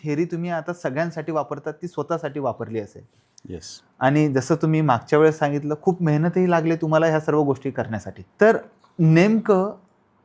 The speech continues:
Speaker 1: तुमचं आयुष्य कसं बदललं आणि before after जे असतं ना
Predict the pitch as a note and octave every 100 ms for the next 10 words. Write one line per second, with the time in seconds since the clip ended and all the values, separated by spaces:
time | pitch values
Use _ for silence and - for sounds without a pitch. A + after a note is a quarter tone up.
0 | _ _ _ - F3+ D#3+ D#3 G#3+ F#3+ F#3
1 | - G3+ G3 - D#3 F#3+ E3+ D#3 D#3+ D#3+
2 | F3+ F#3+ _ _ _ _ _ C#3 D3+ E3+
3 | - _ _ _ _ - D3 D3+ A3+ A3
4 | A3 A3 A3 G#3+ A3+ F#3